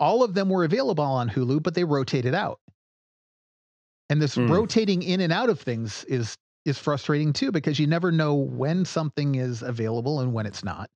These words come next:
Speaker 1: and on which
Speaker 2: Right.
Speaker 1: of the various streaming networks that you're paying for. Something interesting, uh, Hulu, not Hulu, uh, Amazon Video is now available on the Apple T V.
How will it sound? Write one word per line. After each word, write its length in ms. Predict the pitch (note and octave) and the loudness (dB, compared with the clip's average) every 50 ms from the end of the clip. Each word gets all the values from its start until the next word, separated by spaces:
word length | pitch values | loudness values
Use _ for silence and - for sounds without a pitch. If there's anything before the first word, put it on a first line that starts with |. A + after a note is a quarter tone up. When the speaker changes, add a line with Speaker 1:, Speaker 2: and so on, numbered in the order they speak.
| _ _ _ _ _ - - _ _ _ _ _ _ _ _ _ - | _ _ _ _ _ -20 -20 _ _ _ _ _ _ _ _ _ -4
Speaker 1:
and 120 | C#3+ C#3+ C#3 | -2 0 0
on 200 | C3 B2+ C3 C3 | 0 0 2 4
which 160 | D3 F#3 G3 | 4 4 4
Speaker 2:
Right. 100 | F#3 F#3 | 4 2
Speaker 1:
of 100 | F3+ D3 | 2 2
the 100 | C#3+ C#3+ | 0 2
various 340 | A#2+ C#3 D3+ D#3+ D#3 D3+ C3 | 2 2 2 4 2 2 0
streaming 400 | - - - D3+ C#3 C3+ C3 B2+ | -2 -2 0 0 2 2 2 2
networks 400 | B2 B2+ - B2 A#2+ A2 - - | 0 0 0 -2 -4 -4 -6 -8
that 100 | - A2+ | -10 -8
you're 140 | G#2+ A2 G#2 | -6 -6 -6
paying 240 | - B2 A2 G#2 G2 | -4 -6 -6 -6 -6
for. 220 | - - G#2+ G#2 - - - - - - - | -6 -6 -6 -6 -8 -12 -18 -20 -20 -8 -2
Something 300 | - A#3 A#3+ G#3 A#3+ G#3+ | 0 0 2 2 2 0
interesting, 580 | A3+ A3 - A#3+ F#3+ - - F#3+ F#3 E3+ E3+ | 0 0 0 0 0 2 0 0 0 0 0
uh, 400 | D3 D#3 D3+ D3+ D3 C#3+ C3+ A#2+ - C#3 | 0 0 0 2 0 0 -2 -2 -6 -2
Hulu, 600 | - G3 G3 G3+ G3+ F#3+ F3 D#3+ D3 C#3+ C#3 C3+ - _ _ _ _ _ _ - | 0 0 2 4 4 4 4 2 2 0 -2 -6 -10 _ _ _ _ _ _ -6
not 220 | D3 C3+ C3 - | -4 -4 -4 -4
Hulu, 300 | - C3+ A#2 G#2+ G#2 G2+ - - | -2 -2 -2 -2 -2 -4 -6 -6
uh, 160 | - B2 A#2+ A#2 | -6 -4 -4 -2
Amazon 500 | B2+ D3 F3 G3 F#3 D3 F3 E3 D#3 D3 | -2 -2 -2 -2 0 0 0 0 2 0
Video 320 | B2+ C#3 D#3+ D#3+ D3+ C3+ C3 | 0 2 2 2 2 2 2
is 140 | B2+ A2 C#3+ | 0 -2 -2
now 180 | C#3 C#3+ D3 | -2 0 0
available 400 | C#3 C3 C#3+ C#3 C3+ B2+ C#3 C3 | 0 0 0 0 0 0 0 0
on 100 | B2+ A#2+ | 0 0
the 120 | A#2+ A#2+ B2 | 0 0 0
Apple 180 | B2 A#2 B2 | -2 -2 -4
T 200 | A2+ - B2 A#2 | -4 -2 -2 0
V. 280 | A2+ C#3+ D3 G#2+ E2+ | 2 2 0 0 -2